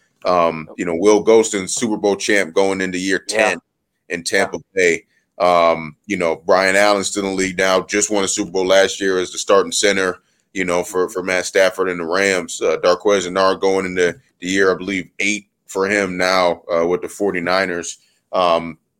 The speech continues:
Speaker 1: Tabor Pepper's a starting long snapper for the forty-niners. I mean, it just goes on and on. Um, Trey Waynes, you know, he was my roommate. Uh, he just retired after a,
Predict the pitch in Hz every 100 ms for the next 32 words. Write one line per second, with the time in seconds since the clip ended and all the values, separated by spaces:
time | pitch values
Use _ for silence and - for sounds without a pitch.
0 | - 98 90 85 104 92 95 92 - 101
1 | 92 92 95 90 98 85 90 98 92 101
2 | 98 92 95 95 95 92 95 98 101 104
3 | - 104 98 98 101 95 92 110 101 -
4 | _ - - - 87 85 82 _ 139 107
5 | 110 110 110 95 98 98 107 98 92 85
6 | 110 110 98 90 - 85 101 95 113 110
7 | 95 - 104 95 82 87 - 87 85 82